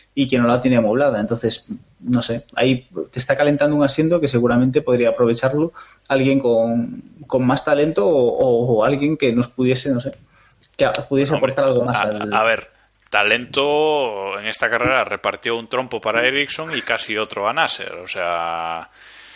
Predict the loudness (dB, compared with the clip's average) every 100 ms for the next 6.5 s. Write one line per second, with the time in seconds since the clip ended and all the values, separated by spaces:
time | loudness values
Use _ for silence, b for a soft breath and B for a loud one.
0 | -4 B B B -10 -10 -12 -4 -4 -4
1 | -2 0 0 0 -2 -2 -4 -2 -2 -2
2 | -2 -2 -4 -6 -10 -10 -10 -10 -8 -8
3 | -6 -2 0 -2 -6 -8 -6 -6 -6 -6
4 | -2 0 0 0 0 0 0 0 0 -4
5 | -10 -12 -10 -6 0 2 2 0 0 2
6 | 2 2 2 2